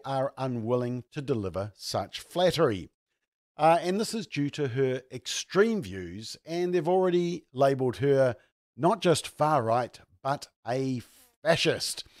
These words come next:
Uh, in fact, the New York Times is calling her hard right. They screamed her proposals characterised by protectionism, tough on crime measures, and protecting the traditional family have a continuity with the post-fascist parties.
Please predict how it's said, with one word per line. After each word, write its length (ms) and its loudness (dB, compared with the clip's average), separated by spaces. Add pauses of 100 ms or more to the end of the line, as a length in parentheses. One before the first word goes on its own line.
(360)
Uh, 300 4
in 80 -4
fact, 320 -2
the 100 0
New 220 -2
York 280 2
Times 640 -2 (120)
is 260 -4
calling 360 -2
her 340 2 (420)
hard 420 4
right. 440 -2 (760)
They 140 2
screamed 500 0
her 120 -2
proposals 680 2
characterised 640 4
by 140 4
protectionism, 840 2 (420)
tough 260 2
on 160 8
crime 360 8
measures, 460 2 (260)
and 160 -4
protecting 600 -2
the 80 -4
traditional 600 -2
family 600 0 (460)
have 120 2
a 60 4
continuity 720 -2
with 160 -4
the 60 -12
post-fascist 880 -4
parties. 680 2